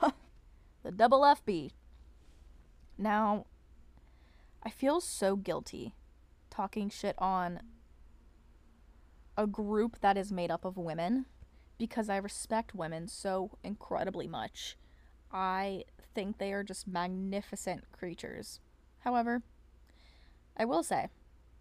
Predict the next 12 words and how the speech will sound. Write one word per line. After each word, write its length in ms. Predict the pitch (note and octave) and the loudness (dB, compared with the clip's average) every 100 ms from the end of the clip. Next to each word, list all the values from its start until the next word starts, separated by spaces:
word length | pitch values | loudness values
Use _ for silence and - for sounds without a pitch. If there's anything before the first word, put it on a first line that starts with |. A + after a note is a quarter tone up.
| - - - - - - - - - - - - - - | -20 -20 -20 -20 -20 -20 -20 -20 -20 -20 -20 -20 -12 -2
that 380 | G3 G3 F#3+ - - - - - - - - - - - - - - - - - - | 0 2 0 -2 -16 -20 -20 -20 -20 -20 -20 -20 -20 -20 -20 -20 -20 -20 -20 -20 -16
sororities 640 | - A#3 A#3+ A#3+ B3+ - | -4 2 4 6 2 0
are 180 | F#3 F#3+ | 2 2
my 120 | F#3 | 0
worst 280 | - - - | -4 -8 -8
nightmare 380 | - - G3+ G3+ - - - - - - - - - - - - - - | -10 -10 -12 -12 -18 -20 -20 -20 -20 -20 -20 -20 -20 -20 -20 -20 -20 -10
for 360 | - A3 G#3+ - - - - | 0 2 2 -2 -20 -4 2
a 80 | G#3+ | 4
lot 280 | G3 E3+ | 6 6
of 160 | E3 - | 4 -2
reasons. 680 | B2 G#2 - D2 A#2 - - - - - - - - | -10 -10 -12 -12 -12 -14 -16 -20 -20 -20 -20 -20 -8
Um, 640 | F#3 F#3+ F#3 F#3 F#3 F#3 | -2 2 2 2 0 -2